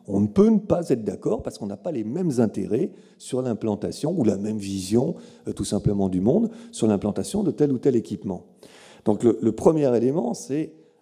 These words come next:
à l'évidence de bâtir des systèmes en amont qui soient beaucoup plus poussés pour bien identifier, eh bien, là où il peut y avoir du consensus,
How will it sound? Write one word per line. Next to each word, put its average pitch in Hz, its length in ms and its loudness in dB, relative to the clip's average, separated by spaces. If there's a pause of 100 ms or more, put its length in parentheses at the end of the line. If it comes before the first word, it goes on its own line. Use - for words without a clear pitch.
(140)
à 117 100 4
l'évidence 123 680 0 (840)
de 131 160 4
bâtir 131 500 2
des 98 120 -8
systèmes 110 680 -4 (120)
en 101 240 -2
amont 147 400 2 (320)
qui - 140 -8
soient 147 420 0
beaucoup 139 480 -2
plus 113 260 -8
poussés 160 760 0 (360)
pour 104 220 -2
bien 147 380 2
identifier, 131 920 0 (340)
eh 82 40 -20
bien, 92 260 -6
là 117 220 6
où 139 100 6
il 120 80 2
peut 123 180 4
y 113 120 -2
avoir 101 180 -6
du 95 100 -12
consensus, 135 680 -10